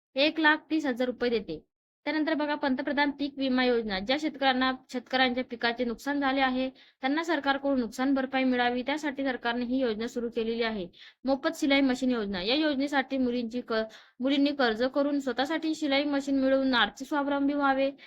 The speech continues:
यासाठी शासनाने मोफत शिलाई मशीन योजना सुरू केली आहे. परंतु या योजनेतही मोफत शिलाई मशीन यानंतरच दिली जाते,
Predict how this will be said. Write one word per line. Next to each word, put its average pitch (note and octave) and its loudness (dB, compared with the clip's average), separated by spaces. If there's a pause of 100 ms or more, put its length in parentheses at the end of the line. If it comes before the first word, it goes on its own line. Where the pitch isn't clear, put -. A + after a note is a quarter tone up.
(200)
यासाठी D#4 0
शासनाने C4 2
मोफत A3+ -4
शिलाई C4+ -2
मशीन C4+ 0
योजना C4 0
सुरू C4 -4
केली B3+ -2
आहे. B3+ 0 (460)
परंतु D4+ 0
या E4+ 4
योजनेतही C4+ 2
मोफत D4+ -2
शिलाई D#4+ 0
मशीन C4+ -2
यानंतरच C4 -2
दिली A#3+ -4
जाते, A#3 -4